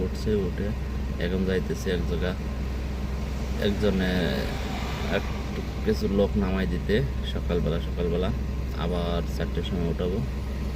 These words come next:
তো কোথায়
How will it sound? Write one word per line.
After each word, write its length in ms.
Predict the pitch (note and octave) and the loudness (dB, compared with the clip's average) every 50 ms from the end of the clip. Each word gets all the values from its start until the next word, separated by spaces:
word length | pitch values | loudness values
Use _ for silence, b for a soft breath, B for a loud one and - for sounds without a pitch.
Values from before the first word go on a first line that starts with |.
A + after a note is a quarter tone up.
| - - - - - - - - C#2 C#2 C#2 - - | -2 -2 -2 -2 -2 -2 -2 -2 -2 -2 -2 -2 -2
তো 100 | - F2 F2+ F2+ F2 E2 D#2+ D2+ D2 C#2+ C#2 - - - - - - - - - - - - - - - - - - G3 G3 - - - - - G#3 G#3 G3+ G3 G3+ G3+ G#3 - G3+ G3+ G#3 G3+ G3+ - - - - - - - - - - - - | 0 0 2 2 2 0 0 0 0 0 0 -2 -2 -2 -2 -2 -2 -2 -2 -2 -2 -2 0 0 0 0 0 0 -2 -2 -2 -2 -2 -2 -2 -2 -2 -2 -2 -2 -2 -2 -2 -2 -2 0 0 0 0 0 -2 -2 -2 -2 -2 -2 -2 -2 -2 -2 -2
কোথায় 280 | - - - G#2+ G#2 G2 | -2 0 2 2 4 4